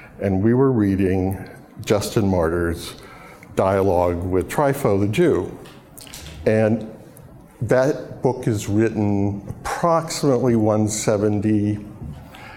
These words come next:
and in this dialogue in which you have Justin, Christian, trying to convince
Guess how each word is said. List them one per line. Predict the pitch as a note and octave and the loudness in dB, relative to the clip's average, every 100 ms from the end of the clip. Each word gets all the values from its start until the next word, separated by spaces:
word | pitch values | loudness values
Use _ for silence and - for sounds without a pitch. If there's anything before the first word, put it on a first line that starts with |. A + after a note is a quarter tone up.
| - - | -20 -2
and | A2 A2 A2 G#2+ G#2+ - - - - - - - - - - - - | 2 4 4 2 0 -4 -14 -20 -20 -20 -20 -20 -20 -20 -20 -20 -2
in | C#3+ D#3 | 2 4
this | D3+ D3 | 4 2
dialogue | D3 G#2+ G#2 G2 F2+ F#2+ F#2+ | 0 2 2 4 4 2 2
in | F#2+ | 0
which | G2 - | 0 0
you | |
have | F#2 G2 F#2+ F2+ | 0 2 0 0
Justin, | A2 A2 - A#2 G2+ G2 F#2+ | 0 0 0 0 2 0 -2
Christian, | - G#2+ - G#2+ G2 F#2+ G2 | -2 -2 0 2 2 0 -4
trying | - - G#2+ A2+ A2 | -6 0 2 2 0
to | A2 | -6
convince | - A2+ F#2+ G#2 G2+ G2+ G#2 - - | -2 -2 0 2 2 0 -4 -8 -10